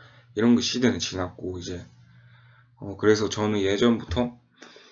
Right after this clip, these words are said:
제 음악을 하면서 돈을 왕창 버는 게 제 꿈이었어요.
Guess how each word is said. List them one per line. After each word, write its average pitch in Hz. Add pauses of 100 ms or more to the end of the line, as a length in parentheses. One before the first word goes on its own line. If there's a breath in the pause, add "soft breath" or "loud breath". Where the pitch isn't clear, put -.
(760 loud breath)
제 110
음악을 107
하면서 120
돈을 101
왕창 113
버는 95
게 92
제 95
꿈이었어요. 92